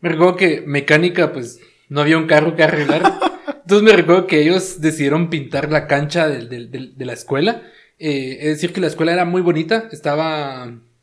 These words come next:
Speaker 1: eh, si no estoy mal, creo que estaba en Fraijanes,
Speaker 2: Ujú.
Speaker 1: era una escuela en Fraijanes, o en San José Pinula, por ahí, es lo que me acuerdo. Eh, la cosa es de que a nosotros los electrónicos nos tocó que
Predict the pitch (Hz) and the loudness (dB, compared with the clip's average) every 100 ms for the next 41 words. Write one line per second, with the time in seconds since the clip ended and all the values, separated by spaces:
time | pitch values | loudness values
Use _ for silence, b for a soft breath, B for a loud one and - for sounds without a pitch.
0 | _ - _ 131 120 127 117 135 135 139 | _ -20 _ -20 -14 -14 -12 -10 -10 -10
1 | 147 B B B B - 160 160 156 170 | -12 B B B B -10 -10 -4 -4 -4
2 | 170 127 135 151 127 - - _ - - | -4 -4 -2 -4 -4 -14 -20 _ -20 -20
3 | 107 135 - - 165 160 - 151 151 143 | -20 -18 -16 -6 -2 -2 -2 -4 -4 -6
4 | 127 135 185 - b b b b b - | -8 -8 -8 -10 b b b b b -4
5 | 147 139 135 127 135 127 123 143 147 135 | -2 0 -2 -10 -12 -12 -10 -8 -6 -6
6 | 113 - 135 127 113 - - - - 139 | -8 -6 -4 -4 -6 -10 -10 -12 -10 -4
7 | 156 165 143 120 120 - _ b b b | -4 -2 -6 -6 -12 -14 _ b b b
8 | b _ 160 147 143 139 139 139 151 156 | b _ -2 0 0 0 -4 -2 -2 -2
9 | 156 202 180 - 147 127 123 120 - 139 | -6 -4 -4 -4 -6 -6 -6 -10 -10 -6
10 | 139 143 135 175 180 175 160 160 139 139 | -6 -6 -6 -4 -4 -4 -4 -6 -8 -8
11 | 180 170 156 139 - 123 156 156 - | -6 -4 -6 -10 -12 -10 -8 -8 -10